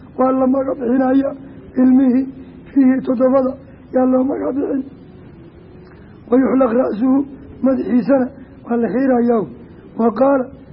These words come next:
waxaa kaloos nabiga yihi, alfitru, fitratu, arrimaha islaamiga ee qofka lagu abuuro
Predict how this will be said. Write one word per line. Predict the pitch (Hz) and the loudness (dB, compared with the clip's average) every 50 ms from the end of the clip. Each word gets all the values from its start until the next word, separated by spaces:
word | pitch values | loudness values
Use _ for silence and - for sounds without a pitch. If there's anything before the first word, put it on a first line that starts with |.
| - - - | -20 -18 -10
waxaa | - 247 262 240 | -6 -6 -4 -4
kaloos | 240 262 262 254 262 | -2 -2 -2 0 0
nabiga | 269 285 262 277 247 254 | 0 0 0 0 0 0
yihi, | 247 240 233 202 175 - - - - - - | 0 0 -2 -4 -6 -10 -16 -20 -20 -18 -8
alfitru, | - 254 262 254 208 247 269 247 240 269 262 269 285 - - - - - - - - - - - - - - - - - - - - - - - | -4 -4 -4 -2 -2 -4 -4 -4 -4 -4 -4 -4 -6 -8 -12 -20 -20 -20 -20 -20 -20 -20 -20 -20 -20 -20 -20 -20 -20 -20 -20 -20 -20 -20 -20 -4
fitratu, | - 254 269 247 262 262 262 262 262 - 262 277 320 - - - - - - - - - - - | -2 -2 0 2 2 2 2 2 0 0 -2 -4 -4 -6 -10 -18 -20 -20 -20 -20 -20 -20 -12 -4
arrimaha | - 254 262 285 285 285 269 262 - | -2 0 2 2 2 2 2 0 -2
islaamiga | 226 - - 269 269 277 285 277 262 277 254 262 240 214 - - - - - - - - | -4 -6 -6 -6 -2 0 0 0 0 0 0 0 -2 -2 -6 -12 -18 -20 -20 -20 -14 -4
ee | - 254 240 | -4 -2 0
qofka | 285 285 226 - 262 254 | 0 -2 0 2 2 2
lagu | 262 262 240 220 269 | 2 2 2 2 2
abuuro | 262 254 254 262 254 240 | 2 0 0 0 0 -2